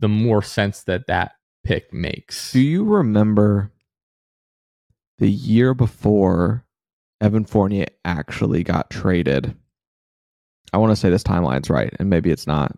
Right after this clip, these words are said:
Speaker 2: but I remember this conversation. Sometimes you assume things, and they become expectation.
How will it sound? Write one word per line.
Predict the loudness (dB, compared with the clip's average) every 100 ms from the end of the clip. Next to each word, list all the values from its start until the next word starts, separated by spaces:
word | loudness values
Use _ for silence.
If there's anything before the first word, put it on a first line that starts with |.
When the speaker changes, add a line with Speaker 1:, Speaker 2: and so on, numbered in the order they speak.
| -2
Speaker 2:
but | -4 0
I | 2
remember | 2 2 0
this | -2 -4 -6
conversation. | -6 -6 -4 -4 -4 -8 -12 _ _ _ _ _ _ _ _ _
Sometimes | -2 2 2 0 0
you | 2 2 2 -2 _ _ _ -8
assume | -6 -2 0 2 0
things, | 0 0 -2 -6 -10 -20 _ _ _ _ _ _ _ _ -2
and | 2
they | 4
become | 4 2 0
expectation. | 0 -2 -4 -2 -2 -2 -6